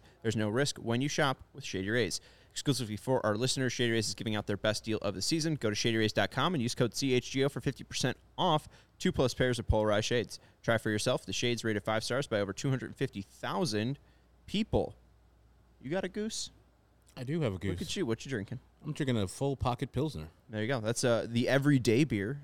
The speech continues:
Speaker 1: wh-, what the brewers are drinking over at Goose Island. They're, uh, Chicago's beer since nineteen eighty-eight, and they, we, C H G O, supported by Goose Island Beer Company. Uh, were you drinking a three one two
Speaker 2: Earlier,
Speaker 1: earlier?
Speaker 2: yeah.
Speaker 1: Look at that.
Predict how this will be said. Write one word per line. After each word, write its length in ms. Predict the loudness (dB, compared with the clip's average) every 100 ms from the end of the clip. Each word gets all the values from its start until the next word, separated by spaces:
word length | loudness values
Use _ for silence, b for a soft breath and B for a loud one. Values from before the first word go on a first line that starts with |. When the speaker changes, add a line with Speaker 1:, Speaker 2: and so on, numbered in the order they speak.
| -4
Speaker 1:
wh-, 200 | -2 0
what 120 | 0
the 80 | 0
brewers 380 | 2 4 4 4
are 60 |
drinking 280 | 0 0 2
over 240 | 2 2
at 80 | 2
Goose 240 | 2 2 2
Island. 320 | 0 0 0
They're, 180 | -2 -4 B B B
uh, 180 | 4 4 2
Chicago's 540 | 0 2 2 4 4
beer 160 | 4 2
since 200 | 2 0
nineteen 300 | 0 0 0
eighty-eight, 400 | 2 2 0 0
and 140 | 2
they, 180 | 2 0 -6 _ _
we, 300 | -4 -2 -2 -6 -14
C 200 | -4 0
H 160 | 0 0
G 140 | 0
O, 40 | 0
supported 340 | 0 0 2
by 100 | 2
Goose 200 | 0 0
Island 180 | 0 0
Beer 100 | -2
Company. 320 | -4 -6 -8 B B -2
Uh, 240 | 0 0 -2 -14 _ _
were 60 | -4
you 60 |
drinking 200 | -2 0
a 40 | -2
three 180 | 0 0
one 100 | 0
two 260 | -2 -4 -8 -18 -20 2
Speaker 2:
Earlier, 280 | 4 6 6
Speaker 1:
earlier? 240 | 4 0
Speaker 2:
yeah. 160 | 2 2
Speaker 1:
Look 120 | 2
at 60 | 2
that. 180 | 0